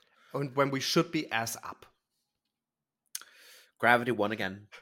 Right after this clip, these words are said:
Speaker 1: That's not very cum dump behavior of you.
Speaker 2: Yeah. Unlike Ariana, we couldn't defy gravity.
Speaker 1: We could not break free.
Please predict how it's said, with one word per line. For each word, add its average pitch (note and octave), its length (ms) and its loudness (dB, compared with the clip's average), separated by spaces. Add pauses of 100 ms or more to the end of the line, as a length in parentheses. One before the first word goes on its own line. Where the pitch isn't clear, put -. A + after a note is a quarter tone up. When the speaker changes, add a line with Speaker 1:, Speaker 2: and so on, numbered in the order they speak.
(220)
Speaker 1:
That's G3 160 4
not A#3 160 4
very A#3+ 200 4
cum E3+ 260 0
dump B2+ 180 -2
behavior G#2+ 340 -2
of G2+ 120 -6
you. B2+ 200 -6 (100)
Speaker 2:
Yeah. G2 220 -8 (580)
Unlike F#3 320 0
Ariana, E3+ 520 2
we D3 100 0
couldn't D3 380 -6
defy C#3 340 2
gravity. G#2+ 500 -2 (240)
Speaker 1:
We D3+ 120 2
could E3+ 180 2
not D3 200 2
break B2 180 0
free. G#2+ 320 -8